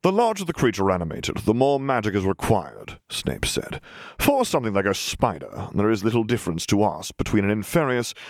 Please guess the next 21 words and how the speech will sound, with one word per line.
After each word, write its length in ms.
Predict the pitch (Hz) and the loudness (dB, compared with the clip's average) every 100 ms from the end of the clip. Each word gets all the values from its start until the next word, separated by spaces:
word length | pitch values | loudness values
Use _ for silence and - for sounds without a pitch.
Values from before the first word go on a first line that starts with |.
| - | -6
and 140 | - 120 | 0 2
a 40 | |
living 380 | 120 135 117 107 | 2 2 0 -2
spider, 520 | 101 - 82 73 - | -4 -2 -2 -2 -2
save 320 | 95 - 113 104 | -2 0 0 2
their 140 | 107 | 2
ability 420 | 107 113 107 107 | 2 0 0 0
to 80 | 98 | -2
put 240 | - - | 0 0
themselves 500 | - 107 95 101 92 | 2 0 2 0 0
back 220 | 90 90 82 | 0 -2 0
together. 540 | 90 110 98 - - - - - - - | -2 -2 -2 -6 -14 -16 -16 -14 -16 -6
However, 600 | - 247 117 - - - 120 | 0 0 0 -8 -8 -2 0
the 80 | |
gain 280 | 139 147 202 | 2 2 2
in 120 | 175 | 0
strength 520 | 156 - - 131 92 120 | -2 -2 0 0 0 -2
of 100 | 117 | 0
a 40 | |
human 420 | - 170 143 127 | 2 0 2 -4
corpse, 600 | - 139 98 - - - | 0 0 0 -2 -6 -6